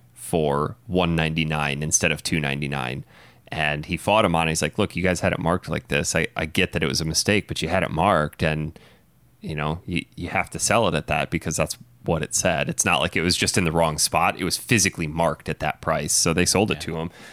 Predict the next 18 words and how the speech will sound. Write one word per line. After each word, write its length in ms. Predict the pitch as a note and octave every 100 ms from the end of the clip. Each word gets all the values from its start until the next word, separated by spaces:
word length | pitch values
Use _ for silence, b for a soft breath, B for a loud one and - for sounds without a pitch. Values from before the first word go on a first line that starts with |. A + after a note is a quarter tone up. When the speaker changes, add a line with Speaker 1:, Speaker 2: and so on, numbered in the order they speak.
| B B
Speaker 1:
So 120 | A2+
I 40 | A2+
raced 320 | G2+ F#2 -
over 120 | F2
to 60 | E2
my 160 | E2+ D#2+
Best 260 | D#2 -
Buy 140 | E2 D#2+
to 80 |
see 180 | E2 D#2+
if 100 | D#2
they, 180 | D#2 D#2+ - - -
you 100 | E2+
know, 80 | D2
maybe 320 | E2 D#2+ D#2+
it 100 | D2+
was 160 | E2 E2
a, 320 | D#2+ D#2+ D#3+